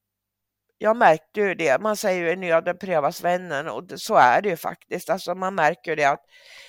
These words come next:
vissa, vissa kan man bara inte umgås med längre, för att, eh, de är, eh, de gav mig liksom ingenting överhuvudtaget, utan, eh,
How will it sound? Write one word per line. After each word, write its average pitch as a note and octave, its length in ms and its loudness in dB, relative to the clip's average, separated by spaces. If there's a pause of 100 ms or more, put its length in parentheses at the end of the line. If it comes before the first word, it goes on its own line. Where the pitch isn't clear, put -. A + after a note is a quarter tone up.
vissa, F3+ 580 2 (100)
vissa F#3+ 340 -8 (460)
kan D#3+ 240 -4
man E3+ 140 -4
bara D#3 120 0
inte D3 180 -6
umgås D3 420 -8
med A2+ 220 -2
längre, E2+ 400 -10
för - 180 -8
att, - 320 -4
eh, D#3 300 2
de E3+ 220 -6
är, D3+ 380 -4 (1080)
eh, E3 440 0
de F#3+ 200 -6
gav G3 340 2
mig E3+ 160 -6
liksom D#3+ 340 -8
ingenting C#3+ 560 -12 (300)
överhuvudtaget, E3 1040 -8
utan, D#3 560 -8
eh, D3+ 300 -8